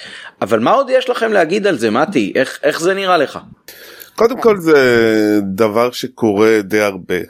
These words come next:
Speaker 2: היו, עברו במכבי חיפה די הרבה חייזרים שעלו הרבה כסף ומצאו את עצמם בספסל,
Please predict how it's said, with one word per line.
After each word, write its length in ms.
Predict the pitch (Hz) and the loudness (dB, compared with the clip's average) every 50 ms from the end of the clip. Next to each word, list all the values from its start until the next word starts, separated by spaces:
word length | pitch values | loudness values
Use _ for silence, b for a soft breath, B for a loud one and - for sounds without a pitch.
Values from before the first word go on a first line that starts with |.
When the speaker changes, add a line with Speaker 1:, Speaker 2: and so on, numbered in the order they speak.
| - _ - - | -14 _ -12 -6
Speaker 2:
היו, 500 | - 101 107 117 123 143 170 190 180 170 | -2 0 0 2 2 4 4 4 4 2
עברו 280 | 135 120 120 127 156 185 | 2 0 0 -2 -2 0
במכבי 520 | 185 190 180 165 - - 139 131 127 120 | 0 0 0 0 0 0 2 2 2 0
חיפה 440 | - - 123 123 123 120 - - 113 | 0 2 2 2 0 0 0 -2 -2
די 220 | 101 92 107 117 123 | -2 0 0 2 2
הרבה 380 | 120 110 107 98 101 110 107 | 2 0 -2 -2 0 0 0
חייזרים 840 | - - - 107 104 98 98 101 107 101 95 92 107 104 101 101 98 | 0 -2 -2 -2 -2 -2 -2 0 0 0 0 0 -2 -2 -2 -2 -4
שעלו 1600 | - - - 98 95 92 92 92 92 90 90 90 90 90 90 90 87 82 - - - - - - - - - 110 117 131 143 151 | -4 -4 -2 0 2 2 2 2 2 0 0 0 0 0 0 0 -2 -4 -6 -10 -14 -14 -16 -16 -10 -6 -4 -2 2 6 6 6
הרבה 240 | 139 131 123 131 135 | 6 4 2 2 0
כסף 640 | 131 - 127 139 139 135 - - 139 135 131 127 - 110 | 0 2 2 2 2 2 2 2 2 2 2 2 0 0
ומצאו 680 | 113 117 110 107 107 107 107 107 104 107 107 - 131 131 | 0 2 2 4 2 2 2 2 0 -2 0 0 0 0
את 100 | 123 - | 2 0
עצמם 340 | 117 - - 117 110 110 104 | -2 -2 -2 -2 -2 0 0
בספסל, 540 | 104 101 - - 107 - - - 117 113 | 0 -2 0 -2 -4 -2 0 2 2 2